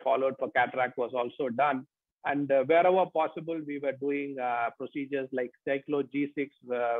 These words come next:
which was less invasive, and, uh, non-penetrating surgeries were preferred. This is the data just to show what happened, uh,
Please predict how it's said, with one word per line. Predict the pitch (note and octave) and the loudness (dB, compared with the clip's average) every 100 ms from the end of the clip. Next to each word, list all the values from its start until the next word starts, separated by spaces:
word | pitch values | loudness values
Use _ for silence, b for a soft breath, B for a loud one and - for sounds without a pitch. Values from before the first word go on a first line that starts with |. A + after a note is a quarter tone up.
| A#2+ | -4
which | B2+ C3+ | -10 -8
was | A#2 A#2+ | -8 -2
less | C#3+ - | -2 0
invasive, | C3 C3 C3 A#2+ C3+ B2+ | -6 -4 -4 -2 -2 2
and, | A#2+ A#2+ A2+ | 2 0 -2
uh, | G#2+ G#2 _ _ - | -4 -4 _ _ -2
non-penetrating | C3 C3+ B2+ B2+ C3+ B2+ C3+ B2+ C3 B2 - | 2 2 2 0 0 0 0 0 -2 -4 0
surgeries | B2+ B2+ B2+ B2 A#2+ | 0 0 -2 -2 0
were | A#2+ - | 0 -2
preferred. | B2+ - A#2 G#2 - _ _ _ b b b b G3 | -6 -2 -2 -2 -8 _ _ _ b b b b 2
This | G#3+ | 4
is | |
the | G3 | 4
data | C#3 E3 F#3 G#3 | 6 4 6 4
just | F3+ F3+ - | 4 2 0
to | E3 | -2
show | - F3+ | 0 2
what | D#3 D#3+ | 4 2
happened, | D3 D3 - F#3 F3+ E3 | 4 2 2 -2 -2 0
uh, | D3+ C#3+ C3+ | 2 4 2